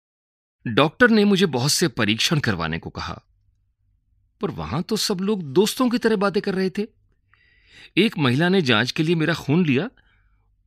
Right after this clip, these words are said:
उसने बातों बातों में खूब मजाक किया और मुझे दर्द का पता ही नहीं चला।" डॉक्टर बोली,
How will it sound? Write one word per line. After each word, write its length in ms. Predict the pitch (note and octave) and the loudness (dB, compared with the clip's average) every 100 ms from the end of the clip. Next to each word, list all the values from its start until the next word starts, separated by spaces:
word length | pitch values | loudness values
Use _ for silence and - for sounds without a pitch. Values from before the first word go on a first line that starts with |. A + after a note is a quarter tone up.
| - | -8
उसने 220 | F3 A3+ | -4 -2
बातों 500 | D#3+ F2+ F2 G#2+ G#3+ | -2 0 -2 0 0
बातों 280 | F3 C3 F#3+ | 2 0 0
में 120 | F#3+ | 0
खूब 260 | D3+ - A3 | 0 -2 0
मजाक 320 | D#3+ G#2+ F#2+ | 0 0 -2
किया 300 | - F#2 C#2+ _ _ _ _ - | -4 -6 -6 _ _ _ _ -12
और 120 | G#2 | -10
मुझे 640 | D2+ E2+ E2 F3 G#2 G#2 E3 - - - | -6 -6 -2 -2 -2 -4 -10 -16 -20 -16
दर्द 360 | G2 C#3+ B2 - | -8 -2 -2 -2
का 100 | F#3+ | -4
पता 240 | B2+ - | -2 -2
ही 60 | G3+ | 2
नहीं 120 | G#3+ | 2
चला।" 260 | - D2 - _ _ _ _ _ _ _ _ - | 0 -6 -10 _ _ _ _ _ _ _ _ -6
डॉक्टर 240 | G2 - A2 | -6 -4 -4
बोली, 260 | G#2 G#3 | -2 -4